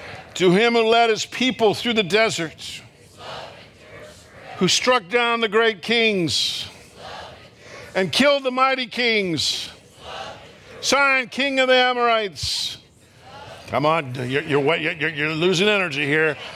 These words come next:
Og, king of Ba-, Bashan, <coughs> and gave the inheritance of his servant Israel to the one who remembered us in the low estate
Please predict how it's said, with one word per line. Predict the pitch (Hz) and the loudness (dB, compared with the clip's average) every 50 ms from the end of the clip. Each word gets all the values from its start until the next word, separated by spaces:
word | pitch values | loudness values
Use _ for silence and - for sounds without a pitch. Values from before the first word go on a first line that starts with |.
| - - - - - | -14 -14 -14 -4 0
Og, | 277 285 302 311 311 311 262 - | 2 2 4 4 2 0 -2 -4
king | - 302 330 330 330 320 | -4 -4 -2 0 0 0
of | 302 277 | 2 2
Ba-, | 285 269 | 2 0
Bashan, | 269 277 269 277 269 - - 311 320 330 311 294 285 269 240 208 170 135 95 - - _ - - - - - - - - - - - - - - | 0 -2 -4 -2 -2 0 2 4 4 6 4 4 2 0 -2 -4 -8 -14 -16 -20 -20 _ -20 -20 -20 -20 -18 -16 -14 -12 -10 -10 -10 -4 -2 -2
<coughs> | - - - - - - - - - - - - - - - - - - - - - - | 0 0 0 0 0 0 -2 -2 -4 -10 -14 -16 -18 -18 -18 -18 -16 -14 -14 -12 -4 -2
and | 220 214 214 | -2 2 4
gave | 285 302 294 | 4 4 4
the | 277 294 277 269 | 4 4 4 4
inheritance | 240 190 214 277 320 320 294 202 240 277 233 196 | 2 2 2 2 2 2 0 -4 -6 -6 0 0
of | 262 269 | 0 0
his | 254 - | 0 -2
servant | - - 285 302 302 285 277 277 | -2 2 4 4 4 4 4 4
Israel | 302 311 240 185 247 247 233 208 190 190 185 151 113 92 - - - - - - - - - - - - - - - - - - - - - - - - - - - - - - - - | 4 4 4 4 4 4 4 4 4 2 0 -4 -12 -18 -18 -20 -20 -20 -20 -18 -16 -12 -12 -10 -10 -10 -10 -12 -14 -16 -16 -18 -20 -18 -16 -16 -14 -14 -14 -16 -16 -18 -18 -18 -8 -2
to | - 240 | 0 2
the | 262 247 | 2 4
one | 254 262 269 277 269 | 4 4 4 4 4
who | 226 247 262 254 | 2 2 2 2
remembered | 247 240 240 247 247 254 247 240 233 226 | 2 2 4 4 4 4 4 4 4 4
us | 226 220 185 - - | 4 2 0 2 0
in | 208 208 | 0 2
the | 208 196 | 2 2
low | 190 196 185 185 202 202 196 196 | 2 4 4 6 6 6 4 2
estate | 185 - - - - 156 151 135 120 123 - - - - | 2 0 0 0 2 2 0 0 0 -6 -12 -14 -16 -16